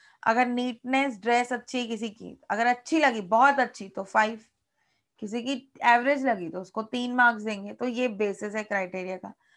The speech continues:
अगर मैनर्स अच्छे थे, सपोज उसने पूछ के, जैसे बोलते हैं ना कि टेबल पे बैठी है, तो अगर उसने बोला कि "सर, may I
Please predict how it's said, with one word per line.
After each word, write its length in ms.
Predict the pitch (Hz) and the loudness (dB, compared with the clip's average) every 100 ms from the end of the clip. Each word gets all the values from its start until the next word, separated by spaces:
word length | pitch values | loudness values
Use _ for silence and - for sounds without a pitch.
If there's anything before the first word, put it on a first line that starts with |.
| _ - - | _ -20 0
अगर 220 | - 226 247 | 2 4 6
मैनर्स 560 | 233 220 226 254 262 | 6 6 6 2 2
अच्छे 240 | 262 - 226 | -2 0 -2
थे, 120 | 208 | 0
सपोज 360 | 214 214 220 | 0 0 -2
उसने 240 | 240 233 247 | -2 -4 -8
पूछ 400 | - 233 233 - | -8 -10 -10 -8
के, 420 | - 240 226 220 | -2 0 0 -2
जैसे 280 | 208 202 226 | -6 -8 -10
बोलते 500 | 208 _ 202 196 240 | -12 _ -6 -4 -4
हैं 60 | |
ना 100 | 339 | -4
कि 100 | 339 | -6
टेबल 360 | 285 - 240 233 | -6 -4 -2 0
पे 140 | 247 | 0
बैठी 280 | 220 202 214 | 0 0 -2
है, 60 | 208 | -4
तो 80 | 202 | -4
अगर 120 | 214 | -4
उसने 160 | 220 | -6
बोला 180 | 226 226 | -4 -2
कि 120 | 240 | -2
"सर, 120 | 269 269 | -2 -2
may 320 | 233 240 247 | -2 -4 2
I 340 | 240 240 196 | 4 4 0